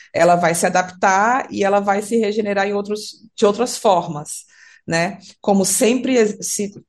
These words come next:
como sempre se foi assim, né? O nosso planeta, ele é muito antigo, ele, ele é muito antigo em termos, eh, geológicos, né? Mas a, o que muda é a nossa condição de vida na Terra. A gente tá aniquilando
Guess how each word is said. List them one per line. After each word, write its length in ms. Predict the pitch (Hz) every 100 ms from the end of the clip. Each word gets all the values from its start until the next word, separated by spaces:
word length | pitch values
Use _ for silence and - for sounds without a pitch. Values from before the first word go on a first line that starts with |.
| _
como 220 | 196 190
sempre 300 | - 208 226
se 280 | 226 247 240
foi 220 | - 208
assim, 320 | 233 269 277 175
né? 260 | 165 151
O 40 | 160
nosso 220 | 165 -
planeta, 320 | 180 175 175
ele 60 | 208
é 40 |
muito 260 | 202 196 240
antigo, 460 | 254 - 196 165
ele, 140 | 156 151
ele 280 | - 160
é 80 | 160
muito 580 | 190 185 226 240 214 -
antigo 480 | 131 - 151 165 - - - - _ _
em 120 | 165
termos, 460 | 165 175 170 175 -
eh, 300 | - 85 180
geológicos, 920 | 156 - 165 160 160 156 - - 156
né? 240 | 175 214 233 - - - - _
Mas 400 | - 180 180 175
a, 180 | - - -
o 140 | - 175
que 140 | 247
muda 720 | 220 196 220 214 269 285 - _ -
é 320 | 185 196 226
a 240 | - -
nossa 320 | 202 202 208
condição 440 | 214 247 240 254 226
de 120 | 233
vida 220 | 233 233
na 120 | 269
Terra. 500 | 370 440 220 175 165 180 -
A 80 |
gente 260 | 160 175 175
tá 140 | 185
aniquilando 920 | 180 208 262 311 262 208 220 240 320